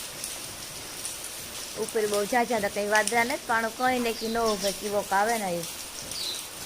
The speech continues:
થોડો થોડો આવ્યો હશે તો. પાછી પતરામાંથી તો નેવા ચાલુ થઈ જાય. જો તો સેકેલિયું બેહાઈ ગયું હતું.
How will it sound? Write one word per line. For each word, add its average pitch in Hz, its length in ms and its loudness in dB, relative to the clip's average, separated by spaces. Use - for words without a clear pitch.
થોડો 233 160 2
થોડો 214 240 0
આવ્યો 262 260 0
હશે 247 260 0
તો. 208 140 -2
પાછી 214 260 0
પતરામાંથી 233 640 2
તો 220 140 2
નેવા 226 320 6
ચાલુ 220 300 8
થઈ 220 140 8
જાય. 214 80 10
જો 247 200 10
તો 330 60 4
સેકેલિયું 240 520 6
બેહાઈ 214 260 6
ગયું 196 180 2
હતું. 208 140 -2